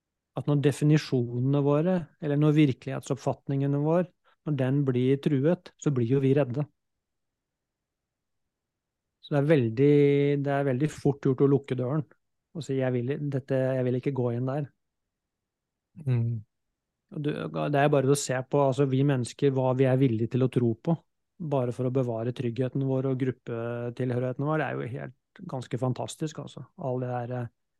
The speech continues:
Speaker 1: hvis man var villig til litt kritisk undersøkelse, så ser man at, herregud, altså,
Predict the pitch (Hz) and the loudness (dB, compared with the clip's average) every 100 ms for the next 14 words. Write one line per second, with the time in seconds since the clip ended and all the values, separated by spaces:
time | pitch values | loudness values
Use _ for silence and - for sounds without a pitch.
0 | _ _ _ 147 139 131 127 135 139 113 | _ _ _ -6 -2 0 2 4 4 2
1 | 117 135 131 120 127 _ - - 120 120 | -2 0 0 0 -2 _ -18 -6 -6 0
2 | 135 127 139 123 123 117 - 120 147 131 | 0 0 -2 -2 -2 -4 -6 -6 -6 -2
3 | 135 123 123 131 131 120 - - 120 123 | -2 -2 -4 -4 -4 -6 -10 -6 -6 -4
4 | 131 135 135 127 131 131 123 | 0 0 0 -2 0 0 -2